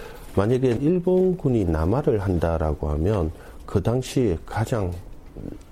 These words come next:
남아있던 전라도에 대한 방어가 문제가 됩니다.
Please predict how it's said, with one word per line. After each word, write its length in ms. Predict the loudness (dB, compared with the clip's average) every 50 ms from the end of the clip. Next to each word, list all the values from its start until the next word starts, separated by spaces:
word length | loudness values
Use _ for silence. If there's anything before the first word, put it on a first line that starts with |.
| -10 -4
남아있던 720 | -2 0 2 2 2 2 2 2 0 0 0 2 2 0 -2 -6
전라도에 1040 | -6 -2 0 2 4 4 4 2 2 0 0 2 2 2 4 4 4 4 4 2 0
대한 340 | 0 -2 -2 -2 -2 -2 -4 -4
방어가 640 | -2 -2 0 0 2 0 0 0 0 0 0 -2 -2
문제가 540 | -2 0 0 0 0 0 0 0 -2 -2 -4
됩니다. 460 | -4 -4 -4 -4 -6 -6 -8 -10 -12